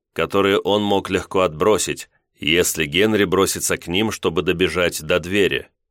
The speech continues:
А жирные фиолетовые буквы на плакате —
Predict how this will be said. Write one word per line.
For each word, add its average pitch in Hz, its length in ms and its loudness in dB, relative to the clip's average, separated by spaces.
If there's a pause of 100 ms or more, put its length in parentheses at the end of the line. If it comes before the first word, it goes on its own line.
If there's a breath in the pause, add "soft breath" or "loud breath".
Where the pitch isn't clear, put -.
(140)
А 117 160 2
жирные 104 540 2
фиолетовые 92 720 2
буквы 85 380 -2
на 82 120 -2
плакате — 78 800 -2